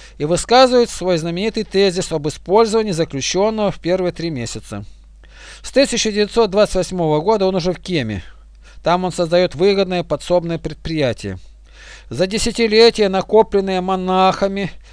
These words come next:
и в туне, лежащие на монастырских складах кожи, он перевозит в Кем, стягивает туда заключённых, скорняков и сапожников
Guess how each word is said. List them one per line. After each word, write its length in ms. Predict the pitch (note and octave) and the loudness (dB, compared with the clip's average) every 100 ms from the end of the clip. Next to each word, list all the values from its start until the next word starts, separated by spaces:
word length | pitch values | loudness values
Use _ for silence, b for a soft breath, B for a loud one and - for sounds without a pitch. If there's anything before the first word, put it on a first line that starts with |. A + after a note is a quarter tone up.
| - | -6
и 100 | F3 | -4
в 100 | - | -2
туне, 340 | A#3+ B3 G#3+ | 0 2 2
лежащие 680 | F3+ F3+ F#3 G#3+ F#3+ - E3 | 0 0 4 4 4 0 -4
на 80 | E3 | -4
монастырских 640 | F3+ F#3+ - A3+ - F3+ | -2 -4 0 0 2 -2
складах 480 | - E3+ E3+ F#3 - - | -4 -2 2 2 0 -8
кожи, 540 | - F3 F#3 E3+ G3 - - B B B B | 2 4 4 2 -4 -8 -20 B B B B
он 220 | - C#4 C#4+ | -4 -2 -2
перевозит 600 | C4 B3 C4 C#4 A#3 - | 0 2 6 6 4 -4
в 40 | |
Кем, 260 | A#3+ B3+ G#3+ | -2 -2 -2
стягивает 580 | - A#3 B3 A3+ G#3+ | 0 4 4 2 -2
туда 240 | G#3 G#3+ A#3 | 0 2 2
заключённых, 640 | G3+ G#3+ G#3 - A#3 G3 | 2 -4 -2 2 2 0
скорняков 640 | - - F#3+ G#3 - A3+ G#3 | -2 -2 -2 -4 2 4 4
и 40 | |
сапожников 760 | - G3+ G3 C#3+ A2 G#2+ G2+ | 0 -2 0 -2 -2 -6 -10